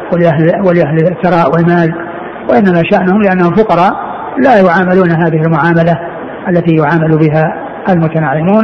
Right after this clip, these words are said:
وهم الذين يسبقون وأول من يشرب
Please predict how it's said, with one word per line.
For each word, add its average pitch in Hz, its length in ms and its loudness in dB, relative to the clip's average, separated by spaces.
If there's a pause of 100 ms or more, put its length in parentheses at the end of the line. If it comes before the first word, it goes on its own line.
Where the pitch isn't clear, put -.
(520)
وهم 233 240 2
الذين 180 340 2 (540)
يسبقون 175 540 2 (720)
وأول 170 720 2
من 165 100 2
يشرب 160 360 0